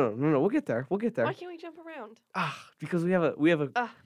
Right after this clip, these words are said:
Speaker 1: chronological order we have to, we must stick to. So Iron Man two.
Speaker 2: Uh, I don't remember it. That's why it's lower. <laughs>
Speaker 1: <laughs>
Speaker 2: So, and also, I'm sure, uh, Gwyneth Paltrow was horrible and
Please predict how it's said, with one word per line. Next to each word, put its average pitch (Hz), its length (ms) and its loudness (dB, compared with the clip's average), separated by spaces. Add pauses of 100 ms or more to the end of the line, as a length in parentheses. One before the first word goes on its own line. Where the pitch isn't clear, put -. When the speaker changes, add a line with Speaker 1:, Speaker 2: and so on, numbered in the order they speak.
Speaker 1:
chronological 165 880 4
order 147 340 2
we 127 80 -2
have 143 280 -6
to, 135 200 -4
we 139 120 -4
must 151 460 0
stick - 420 -8
to. 117 320 -6 (960)
So 135 140 -2
Iron 127 220 2
Man 120 200 0
two. 113 280 -2 (2250)
Speaker 2:
Uh, 226 60 2
I 220 260 4
don't 285 240 2
remember 190 380 4
it. 160 140 2
That's 180 240 0
why 190 140 6
it's 175 180 0
lower. 160 240 4
<laughs> 262 460 6
Speaker 1:
<laughs> 226 60 8
Speaker 2:
So, 196 640 6 (840)
and 226 160 -4
also, 214 340 -2
I'm 196 200 -6
sure, 190 480 -8
uh, 156 320 -8
Gwyneth 175 280 -8
Paltrow 170 320 -18
was 147 220 -20
horrible 135 400 -12
and 110 160 -16